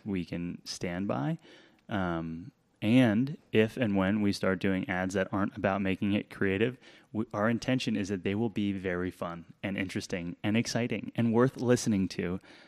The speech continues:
um, and not something that you would necessarily wanna skip. So just because we're saying, "Hey,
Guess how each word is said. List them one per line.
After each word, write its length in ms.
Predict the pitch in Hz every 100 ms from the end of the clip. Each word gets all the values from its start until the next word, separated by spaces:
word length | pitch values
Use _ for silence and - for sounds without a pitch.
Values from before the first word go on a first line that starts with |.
| _ -
um, 480 | 101 95 92 98 -
and 140 | 117 117
not 200 | 123 -
something 180 | 151
that 80 | 147
you 100 | 143
would 100 | 143
necessarily 360 | 139 - 139 135
wanna 220 | 135 131
skip. 360 | 131 - 117 -
So 340 | - 98 98 104
just 260 | - 135 -
because 340 | 165 170 165
we're 340 | 170 165 - -
saying, 380 | 156 151 151
"Hey, 360 | 135 147 156